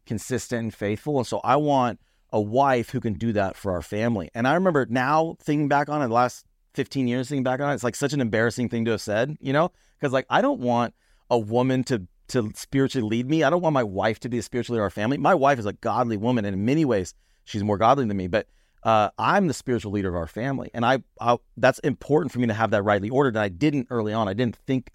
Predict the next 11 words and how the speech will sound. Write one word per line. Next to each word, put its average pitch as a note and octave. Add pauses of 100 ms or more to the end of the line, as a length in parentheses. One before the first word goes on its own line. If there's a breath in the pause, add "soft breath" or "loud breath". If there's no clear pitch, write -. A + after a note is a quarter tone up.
like F#2+
that. F#2+ (300)
And A2+
so A#2+ (100)
taking D#3
responsibility A#2+
for G2
your F#2+
own B2
spiritual B2
life G#2